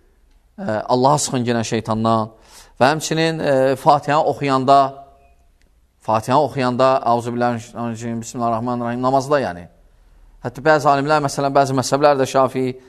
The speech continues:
və qeyriləri, onlar hər rükətdə görürlər bunu, lakin birinci rükətdə görənlər də var ancaq. Və həmçinin, məsələn, yerlərindən harda deyilir, məsələn, insan qəzəblənəndə və həmçinin ayağını girəndə, itlərin,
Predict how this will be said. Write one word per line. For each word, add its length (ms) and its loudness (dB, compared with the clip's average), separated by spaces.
və 120 -4
qeyriləri, 400 4
onlar 380 2
hər 180 8
rükətdə 380 0
görürlər 280 4
bunu, 180 -6
lakin 420 0
birinci 320 -2
rükətdə 320 -2
görənlər 400 2
də 80 4
var 180 2
ancaq. 460 0
Və 140 0
həmçinin, 420 -2
məsələn, 460 0
yerlərindən 480 2
harda 320 0
deyilir, 460 -2
məsələn, 500 -2
insan 320 -6
qəzəblənəndə 640 2
və 120 0
həmçinin 280 -2
ayağını 480 2
girəndə, 420 2
itlərin, 560 0